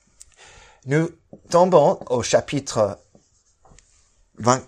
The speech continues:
euh, quarante-neuf, euh, de Genèse sur une bénédiction que Jacob donne sur, euh, ses douze fils.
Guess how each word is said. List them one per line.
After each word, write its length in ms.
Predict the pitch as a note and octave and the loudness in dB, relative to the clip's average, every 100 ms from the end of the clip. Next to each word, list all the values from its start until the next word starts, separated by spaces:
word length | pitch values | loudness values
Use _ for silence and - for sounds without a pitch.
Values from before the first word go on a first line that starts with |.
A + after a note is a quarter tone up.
| _ | _
euh, 480 | G#2+ G2 F2+ E2+ F2 - | -8 -6 -6 -10 -14 -4
quarante-neuf, 800 | C3+ C#3 - A2 A2+ - - G2+ G2 _ _ - | -2 -2 -6 -4 -4 -4 -8 -14 -14 _ _ -6
euh, 140 | G#2+ | -4
de 140 | G#2 A2+ | -2 -2
Genèse 560 | - G#2 G2 D3+ - - - - | -2 -2 -2 0 -4 -8 -20 -10
sur 360 | - D3+ D3+ | -6 -2 -2
une 140 | C3 B2 | -2 2
bénédiction 600 | D#3 D3+ B2+ A2+ D3+ F#3+ | 2 2 -4 -4 -4 -6
que 140 | - | -6
Jacob 520 | A2 B2 - D3 C3 | -2 -2 0 -2 -2
donne 440 | A#2+ A#2 B2+ C#3 B2+ | -4 2 2 2 -2
sur, 480 | G#2 - C3 B2+ B2 | -6 -4 -2 -2 -2
euh, 140 | A#2 G2+ _ | -4 -4 _
ses 260 | - A2+ | -2 -2
douze 340 | G#2+ A#2+ A#2+ A#2 | -2 -4 -2 -4
fils. 440 | - G2+ F2 - | -6 -8 -8 -8